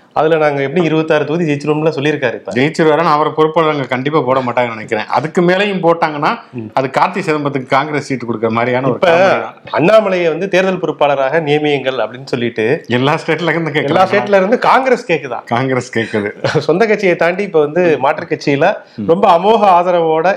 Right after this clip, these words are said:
Speaker 1: "எழுவாய பூக்களையே" அப்படிங்கிற மாதிரி சோக
Speaker 2: ம்.
Speaker 1: மோட்ல உட்கார்ந்துருக்காரு.
Speaker 2: ஆமா, எல்லா பக்கமுமே கூப்பிட்டுக்கிறார்கள்.
Speaker 1: ம்.
Speaker 2: ஏன்னா மோடியினுடைய மோடியாக இருக்கட்டும், அது அமித்ஷாவாக இருக்கட்டும், அவங்க ம-, வந்து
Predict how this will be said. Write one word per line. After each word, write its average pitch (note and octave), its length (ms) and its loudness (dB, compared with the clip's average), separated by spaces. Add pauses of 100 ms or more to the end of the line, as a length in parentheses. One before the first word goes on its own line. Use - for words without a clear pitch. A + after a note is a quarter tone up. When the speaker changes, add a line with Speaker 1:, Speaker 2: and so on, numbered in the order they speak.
Speaker 1:
"எழுவாய D#3 600 2
பூக்களையே" F3+ 560 -2
அப்படிங்கிற C#3+ 300 -4
மாதிரி C#3+ 220 -2
சோக D3 220 0
Speaker 2:
ம். C3+ 60 -4
Speaker 1:
மோட்ல C3+ 240 0
உட்கார்ந்துருக்காரு. A2 580 -4 (140)
Speaker 2:
ஆமா, F#2 260 -4
எல்லா A2 280 0
பக்கமுமே A#2+ 420 -2
கூப்பிட்டுக்கிறார்கள். G2+ 680 -4 (180)
Speaker 1:
ம். A2 140 -12 (200)
Speaker 2:
ஏன்னா F#3+ 220 0 (100)
மோடியினுடைய G3+ 600 0
மோடியாக D#3+ 400 2
இருக்கட்டும், C#3+ 380 -2
அது B2+ 100 4
அமித்ஷாவாக C#3 480 -2
இருக்கட்டும், A2 320 -6
அவங்க B2 400 0
ம-, A#2+ 160 2
வந்து C#3+ 280 0